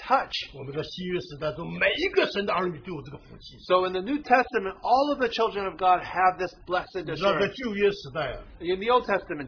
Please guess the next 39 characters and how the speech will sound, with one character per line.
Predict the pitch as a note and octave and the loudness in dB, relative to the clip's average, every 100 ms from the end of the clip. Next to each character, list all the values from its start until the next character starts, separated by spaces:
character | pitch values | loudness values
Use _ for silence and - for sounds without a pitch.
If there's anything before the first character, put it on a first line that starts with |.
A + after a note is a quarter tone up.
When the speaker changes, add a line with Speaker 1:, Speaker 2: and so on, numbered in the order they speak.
| B2+ | -4
Speaker 2:
人 | B2 F#3 | 0 0
要 | F#3 | 2
Speaker 1:
days, | |
Speaker 2:
真 | A3 G3 | -2 0
正 | G3 | -2
靠 | - G3 | 0 -2
近 | D3+ D#3+ | -2 -8
神 | - C3+ | -8 -10
很 | C#3+ | -12
困 | - D#3 | -10 -10
难。 | - | -4
Speaker 1:
if | F3 D#3 | -6 -2
man | F#3 A3+ | 0 2
is | A3 A3 | 0 0
to | A3 - | -2 0
approach | G#3+ C4 C4 G3 | 6 6 6 8
God, | F#3 | 8
is | E3+ D#3 | 8 2
very | D3+ D#3+ | 2 2
difficult. | F#3+ G#3 C4 A3 F#3 | -2 -2 2 4 6
Speaker 2:
神 | G#3 - | 6 4
虽 | D#4 | 0
然 | C#4 C4+ - | 2 2 0
借 | D4 C#4 | 0 0
着 | B3 B3 A3+ - - | 4 4 4 0 -10
会 | - G#4+ F4 | 8 12 12
幕 | D#4 D#4 - | 10 6 2
住 | C4+ G3+ | -4 0
在 | F3 | 0
人 | C#3+ | 0
的 | D3 | -6
中 | D#3 D#3+ | -2 0
间， | D#3 | 2
Speaker 1:
Even | B3 A#3+ | 2 4
though | A#3 G#3+ | 4 4
God | D3 G3 F#3+ F#3 | 6 8 6 4
through | G3+ D4+ | -4 -2
the | C4 | 0
tabernacle | A3+ G#3+ B3 B3+ A3+ G3 F3+ | 2 6 6 6 2 0 -2